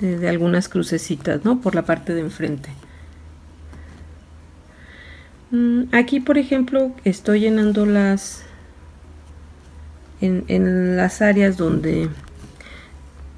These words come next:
no, no lleva parte bordada con el punto de cruz, y es muy fácil, am, terminar primero las crucecitas y al final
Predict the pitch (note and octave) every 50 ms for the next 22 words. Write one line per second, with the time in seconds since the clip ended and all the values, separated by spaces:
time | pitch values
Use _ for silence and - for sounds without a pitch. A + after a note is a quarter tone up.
0 | - - - G3 F#3+ F#3+ F#3+ F#3+ F#3 F#3 F3 F#3 F#3+ F#3+ F#3+ F3+ F#3+ F#3+ G3 F#3+
1 | F#3+ - G3 F#3 F#3+ - - - G3 G3 G3 F#3+ F#3+ F#3+ F#3+ F#3+ F#3 F3+ F3+ G3
2 | G#3 F#3 F#3+ G3+ G3+ G#3 G#3 A3+ A3+ A3 G3+ G#3 A3 B3 B3 B3 - F#3 F3 E3+
3 | D#3+ - - F3+ F3 - F#3+ F#3 G3 G3+ G3+ - G#3+ A3+ B3+ B3+ - - - -
4 | - - - - - - - - - - - - - - - - - - G3+ G3+
5 | G3+ G3+ G3+ G#3 G#3+ G#3+ G#3 B3 B3 B3 A#3+ B3 - C4 B3 A3+ A3 - - A3+
6 | G#3+ G#3+ G#3+ - - - - - - F3+ F3 F3 F3 E3+ E3+ E3+ E3 D3 C3+ -
7 | - - - - F#3+ F#3+ F#3+ F#3+ F#3+ G3+ G3+ G#3 G#3+ A3 G#3+ G#3+ G#3+ G#3+ G#3+ G#3+
8 | G#3 G3+ G3 G3 G3 - - G#3 G3+ G3+ - G#3+ G#3 - G#3 G3+ - G#3+ G#3 G#3
9 | - - - - - - - - - - - - - - G3 F#3+ F#3 F#3 - G3
10 | F#3 F#3+ G3 G3 G3+ G3+ G#3 -